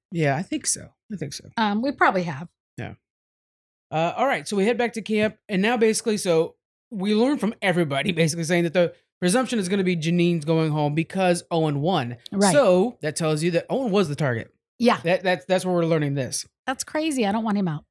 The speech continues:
Speaker 1: We have Ryan doing the double
Speaker 2: <laughs>
Speaker 1: check. He's going around <laughs> like, "Hey, you guys are good. I'm out. Let me go
Speaker 2: Yeah.
Speaker 1: fishing for a while.
Speaker 2: <laughs>
Speaker 1: Gone fishing."
Speaker 2: Crazy.
Speaker 1: So he's, he's gonna be gone for the rest of the episode, but not his name.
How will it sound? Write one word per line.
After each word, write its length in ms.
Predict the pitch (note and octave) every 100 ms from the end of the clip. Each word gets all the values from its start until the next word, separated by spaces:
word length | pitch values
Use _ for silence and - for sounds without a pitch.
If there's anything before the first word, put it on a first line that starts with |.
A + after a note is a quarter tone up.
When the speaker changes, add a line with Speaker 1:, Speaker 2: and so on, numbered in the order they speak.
| _
Speaker 1:
We 140 | G3 F#3+
have 180 | G#3 F3+
Ryan 260 | G3+ G#3+
doing 160 | G3+ A3
the 100 | A3
double 240 | G#3+ E3+
Speaker 2:
<laughs> 40 | F3
Speaker 1:
check. 320 | F#3 F3+ - _
He's 160 | - F#3
going 180 | F3+ G3
around 360 | G3 G3 G#3+ A#3
<laughs> 60 |
like, 160 | F#3+ A3
"Hey, 460 | - A3 F#3 G#3+ - _ -
you 100 | F3
guys 220 | G#3+ F#3+
are 40 |
good. 240 | F#3 G#3+ A3
I'm 180 | D#3 G#3+
out. 200 | F#3+ G3
Let 80 | F#3
me 100 | F3+
go 60 |
Speaker 2:
Yeah. 120 | C4 C4+
Speaker 1:
fishing 200 | B3 E3+
for 100 | F3
a 60 |
while. 200 | E3 E3
Speaker 2:
<laughs> 240 | E3+ F4 E3+
Speaker 1:
Gone 320 | - G#3 A#3+
fishing." 460 | - G3+ F3+ D#3+ F3 _ _ - - _ -
Speaker 2:
Crazy. 240 | - G3+
Speaker 1:
So 100 | -
he's, 240 | D#3+ G3+ F#3+
he's 240 | F#3+ G#3
gonna 160 | F#3 G3+
be 80 | F3+
gone 240 | F#3 F#3
for 60 | D3+
the 60 |
rest 120 | D#3 D3+
of 20 |
the 60 | D#3
episode, 460 | D3 - D3 D3+
but 180 | C#3 D#3+
not 200 | E3 F3+
his 180 | E3 D3+
name. 520 | D#3+ E3 D3 C3 C3+